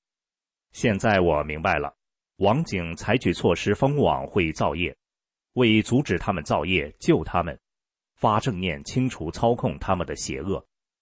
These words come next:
因封网，常人看不到真相，会随波逐流被毁掉。为了救他们，发正念清除邪恶。大法弟子会因封网削弱讲真相的效果，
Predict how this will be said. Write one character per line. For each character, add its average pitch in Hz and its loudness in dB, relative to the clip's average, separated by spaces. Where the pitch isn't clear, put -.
因 107 2
封 156 2
网， 76 2
常 107 -2
人 90 0
看 - -2
不 - -4
到 73 -2
真 104 -2
相， 90 -2
会 90 4
随 92 2
波 101 2
逐 92 0
流 78 2
被 85 2
毁 67 -8
掉。 78 -4
为 120 6
了 92 4
救 101 2
他 87 0
们， 78 -4
发 98 0
正 98 0
念 85 -4
清 117 -2
除 82 -4
邪 - -8
恶。 78 -8
大 135 2
法 95 2
弟 113 2
子 90 2
会 101 2
因 120 0
封 156 0
网 73 0
削 139 2
弱 123 6
讲 71 -2
真 120 0
相 117 -2
的 85 0
效 101 0
果， 69 -6